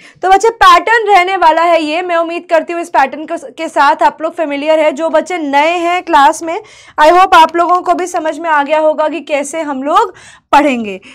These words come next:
तो बिना किसी देरी और बिना किसी रुकावट के आइए बच्चों, स्टार्ट करते हैं हमारे आज की क्लास को। तो बच्चे, आप लोगों को पता है कि आज हमने क्या करना है। सबसे पहले हम Diary of Anne Frank से स्टार्ट करेंगे, फिर How to Tell Wild Animals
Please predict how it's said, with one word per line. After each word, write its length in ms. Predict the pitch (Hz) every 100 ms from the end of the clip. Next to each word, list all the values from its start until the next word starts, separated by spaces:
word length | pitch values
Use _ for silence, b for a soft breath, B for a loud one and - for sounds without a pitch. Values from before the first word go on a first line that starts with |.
| B
तो 80 | 349
बिना 360 | 285 381 466 494
किसी 440 | 403 427 427 427
देरी 500 | 277 330 359 415 370
और 160 | 381 370
बिना 260 | 349 381
किसी 240 | 392 359 381
रुकावट 480 | 370 339 294 320
के 80 | 320
आइए 180 | 320 320
बच्चों, 260 | 294 339 349
स्टार्ट 400 | 359 294 302 302
करते 280 | 294 294
हैं 100 | 302
हमारे 300 | 320 294 285
आज 260 | 294 269 262
की 100 | 320
क्लास 380 | 285 247 262 285
को। 240 | 320 415 b b b -
तो 60 |
बच्चे, 340 | 403 415 453 427
आप 100 | 415
लोगों 200 | 440 440
को 100 | 440
पता 240 | 440 370
है 100 | 392
कि 100 | 339
आज 220 | 403 302
हमने 200 | 381 370
क्या 200 | 403 339
करना 300 | 330 349 339
है। 180 | 349 381
सबसे 300 | - 294 381
पहले 220 | 349 339
हम 180 | 359 349
Diary 320 | 320 285 302 330
of 80 |
Anne 260 | 339 294 294
Frank 240 | 330 311
से 100 | 311
स्टार्ट 360 | 320 277 262 262
करेंगे, 420 | 311 330 339 359
फिर 200 | 370 359
How 160 | 302 285
to 80 | 285
Tell 260 | 311 311 277
Wild 200 | 262 311
Animals 460 | 302 330 370 415